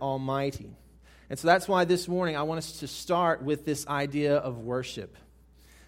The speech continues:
Because where there is no vision, the people perish. We have one shot at this life. We get one chance, one opportunity. And if we do not worship God, if we do not see him for who he is, if we don't understand that he is a glorious,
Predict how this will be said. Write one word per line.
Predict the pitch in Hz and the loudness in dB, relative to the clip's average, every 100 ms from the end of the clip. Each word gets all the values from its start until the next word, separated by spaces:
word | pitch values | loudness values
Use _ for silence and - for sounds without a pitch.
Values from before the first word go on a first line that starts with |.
| - | -8
Because | 139 151 | -2 -2
where | 123 175 | 2 2
there | 180 | 4
is | 175 | 0
no | 147 147 | 0 -2
vision, | 156 135 | -2 -2
the | 139 | -6
people | 131 139 | -4 -6
perish. | 127 160 131 117 | -4 -4 -4 -4
We | 170 | -4
have | 165 131 | -4 -2
one | 160 | -6
shot | 185 - 160 | -4 0 2
at | 131 | 0
this | 117 - | -6 -10
life. | 107 92 - - _ _ _ - _ _ _ _ _ _ _ - | -12 -12 -18 -20 _ _ _ -20 _ _ _ _ _ _ _ -14
We | 131 | -10
get | 117 | -6
one | 139 156 | -6 -6
chance, | - 123 95 - | -6 -6 -8 -14
one | 127 139 | -10 -6
opportunity. | 143 143 - 127 107 - - _ _ _ _ _ _ _ _ _ - | -6 -8 -10 -12 -12 -18 -20 _ _ _ _ _ _ _ _ _ -10
And | 131 | -6
if | 127 139 | -6 -2
we | 170 190 180 | -2 0 -4
do | 135 156 | -4 -6
not | 156 156 160 156 - | -2 0 0 -2 -6
worship | 131 123 156 151 156 131 | -8 -4 -4 -4 -8 -4
God, | 131 120 | -2 -2
if | 110 | -4
we | 156 | -4
do | 151 | -4
not | 151 123 | -4 -6
see | - - 170 170 | -8 -6 -4 -2
him | 165 156 | -4 -6
for | - | -8
who | 127 143 | -6 -6
he | 135 131 | -2 -2
is, | 123 | -2
if | 120 | -4
we | 147 | -6
don't | 143 143 | -6 -6
understand | 147 135 - 143 | -8 -8 -8 -8
that | 120 | -6
he | 143 | -4
is | 127 | -4
a | 120 | -4
glorious, | 110 127 135 151 165 165 165 - - | -6 -6 -4 -2 0 0 -2 -8 -14